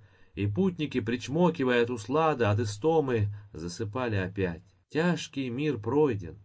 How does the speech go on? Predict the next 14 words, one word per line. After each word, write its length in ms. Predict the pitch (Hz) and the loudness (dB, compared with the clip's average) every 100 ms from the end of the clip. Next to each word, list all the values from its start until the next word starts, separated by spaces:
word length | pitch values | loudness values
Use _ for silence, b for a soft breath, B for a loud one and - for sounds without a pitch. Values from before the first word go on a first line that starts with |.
| _ _ - | _ _ -2
Последняя 640 | 101 104 180 185 170 170 | -2 0 2 2 2 0
ночь 260 | 185 175 | 2 0
в 80 | - | -2
том 180 | 107 101 | -2 0
тяжком 460 | 107 113 104 104 104 | 0 0 -2 -2 -2
мире, 500 | 139 135 110 101 B B B | 0 0 2 0 B B B
где 280 | 78 82 120 | -6 0 0
человек 420 | 139 147 156 151 | 2 4 4 4
не 80 | 143 | 0
властен 540 | 131 165 156 - 127 | 0 0 0 -4 -8
над 100 | 123 | -6
своим 300 | 113 123 120 | -2 0 0
завтрашним 580 | 101 120 104 90 - 92 | -2 -2 -4 -8 -8 -10
днем. 380 | 87 92 85 | -6 -6 -8